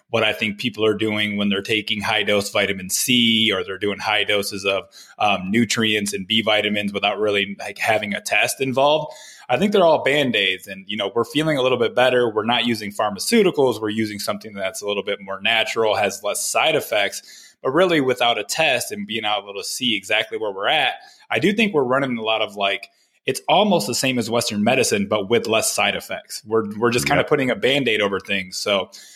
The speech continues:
Speaker 1: once I got the H T M A test and kinda really got involved,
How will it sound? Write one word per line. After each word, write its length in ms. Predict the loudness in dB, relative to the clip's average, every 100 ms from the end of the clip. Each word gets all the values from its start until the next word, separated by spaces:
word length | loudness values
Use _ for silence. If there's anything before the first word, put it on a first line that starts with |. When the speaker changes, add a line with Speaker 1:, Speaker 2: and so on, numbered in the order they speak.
| -20 _
Speaker 1:
once 160 | -2 0
I 60 | 2
got 140 | 2
the 40 | 2
H 220 | 0 2
T 60 |
M 100 | 0
A 100 | 0
test 320 | 0 2 0 0
and 80 | -2
kinda 200 | 0 0
really 240 | 0 0
got 160 | 2 0
involved, 640 | 0 2 2 2 0